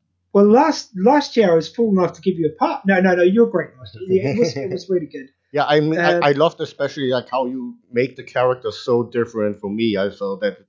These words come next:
Speaker 2: because it was a sarcastic orderly, a German sarcastic orderly. I mean, like,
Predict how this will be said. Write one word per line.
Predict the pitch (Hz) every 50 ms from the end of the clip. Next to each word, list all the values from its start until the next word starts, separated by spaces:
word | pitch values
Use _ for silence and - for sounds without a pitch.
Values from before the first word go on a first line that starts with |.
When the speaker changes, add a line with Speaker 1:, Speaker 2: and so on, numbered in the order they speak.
| _ _ _ _ -
Speaker 2:
because | 98 117 98 120 120 117
it | 120 -
was | - 113 110 - 107
a | 104 101
sarcastic | - - 110 104 - - 113 107 - - - 101 92 90
orderly, | 101 107 104 98 95 85 80 78 73 - _ _ _ _ _ _ _ _ _ _ _ _ _ -
a | 95
German | 90 95 120 123 113 107 101 95 92
sarcastic | - 107 95 - 101 95 92 - - 95 92
orderly. | 98 101 95 92 87 98
I | 104 123
mean, | 131 143 147
like, | 147 147 139